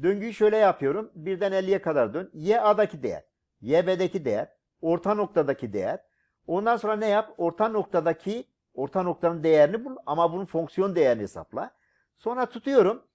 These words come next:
Değişkenlerin peş peşe yazılmasını sağlıyorum. Yani şunu yapıyorum. Şuradaki değişkenleri nasıl yazacak? Bunları yazabilmesi için şöyle yapıyorum.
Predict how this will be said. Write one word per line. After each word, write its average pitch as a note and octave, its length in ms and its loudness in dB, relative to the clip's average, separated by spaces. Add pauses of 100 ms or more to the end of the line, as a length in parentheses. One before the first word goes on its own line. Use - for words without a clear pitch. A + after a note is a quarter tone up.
(240)
Değişkenlerin G#3 680 0
peş A3+ 240 -6
peşe G3+ 200 -2
yazılmasını F3 560 2
sağlıyorum. G#2 460 -2
Yani F#3 180 -4
şunu F#3 200 -6
yapıyorum. A2 440 0 (260)
Şuradaki F#3 480 -6
değişkenleri E3 540 -2
nasıl D3+ 260 -4
yazacak? D#2 340 -10 (540)
Bunları F#3 300 -4
yazabilmesi F3+ 580 0
için F#3 140 -12
şöyle E3+ 240 -2
yapıyorum. D3+ 460 0